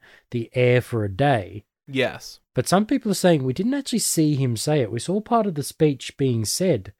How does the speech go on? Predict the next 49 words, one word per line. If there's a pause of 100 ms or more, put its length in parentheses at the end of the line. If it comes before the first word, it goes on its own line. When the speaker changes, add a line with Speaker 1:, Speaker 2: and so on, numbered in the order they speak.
(200)
Speaker 1:
but
it
wasn't
shown. (200)
Speaker 2:
True.
I
mean,
yeah, (100)
maybe.
Speaker 1:
So (240)
some
people
are
wondering (160)
if (180)
Otto
Hightower (420)
is
actually
trying
to
pull
some, (320)
be
a
bit
of
a,
like
a
Littlefinger (100)
Speaker 2:
Mm.
Speaker 1:
from
Game
of
Thrones
and
pull
some
strings. (600)
So (100)
some
people
are
saying,
"Look, (280)
he
probably
did.